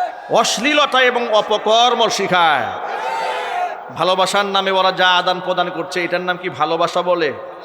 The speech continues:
বিবাহ বহির্ভূত ছেলে মেয়ের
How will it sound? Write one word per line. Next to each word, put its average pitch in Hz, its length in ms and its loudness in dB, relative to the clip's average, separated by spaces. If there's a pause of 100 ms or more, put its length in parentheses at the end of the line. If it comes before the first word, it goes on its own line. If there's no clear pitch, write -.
(840)
বিবাহ 190 420 0
বহির্ভূত 214 720 0 (680)
ছেলে 226 360 2
মেয়ের 220 540 0